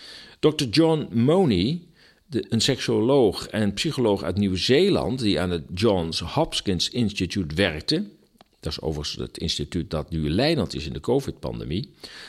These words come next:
wordt beschouwd als de eerste die de termen genderidentiteit en genderrol gebruikte en de in-, interne ervaring van seksualiteit, zoals hij dat noemt, en de sociale verwachtingen van mannelijk en vrouwelijk gedrag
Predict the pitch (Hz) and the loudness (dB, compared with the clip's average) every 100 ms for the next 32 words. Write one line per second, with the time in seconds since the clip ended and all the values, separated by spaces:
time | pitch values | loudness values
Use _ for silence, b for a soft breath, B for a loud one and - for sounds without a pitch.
0 | B 151 156 131 - - 120 131 165 - | B 4 4 4 0 2 2 4 4 0
1 | - 110 104 - _ _ _ _ - - | 0 0 0 -6 _ _ _ _ -8 -8
2 | - 143 175 175 - 196 - 95 120 85 | 2 4 6 4 2 -4 -6 -2 0 0
3 | - - 151 151 139 127 131 85 87 120 | -4 -2 2 2 2 0 -2 -2 2 2
4 | 139 127 - - - _ - 113 113 107 | 2 0 -4 -10 -20 _ 0 4 4 2
5 | 104 - 80 110 - 92 82 87 90 87 | 0 2 2 2 -2 -4 -2 2 2 0
6 | 87 - 80 90 127 135 - 82 76 62 | -6 -6 0 2 6 4 2 -4 -4 -4
7 | 67 151 - B B B B B B B | -4 -4 -4 B B B B B B B
8 | 127 117 - - 113 - - - - 110 | 4 4 2 0 0 -2 -14 -4 0 2
9 | 104 151 151 - 98 92 85 135 170 160 | 2 0 0 -2 0 0 2 0 0 -2
10 | 110 - 95 - 117 - 80 71 85 107 | -2 -2 -2 -2 -2 -4 -4 -2 0 0
11 | 160 - 110 113 107 104 104 107 - 98 | 0 -4 -6 -4 -2 0 -2 -2 -4 -2
12 | 85 80 - - 90 - 147 190 - - | 0 0 2 2 2 0 0 -2 -4 -2
13 | 76 127 - 123 90 73 87 139 151 123 | -2 -2 -2 -4 -4 -2 0 0 0 -4
14 | - 85 82 101 147 175 - 101 92 95 | -8 -8 -4 -2 -2 -2 -4 -4 -2 -4
15 | - | -6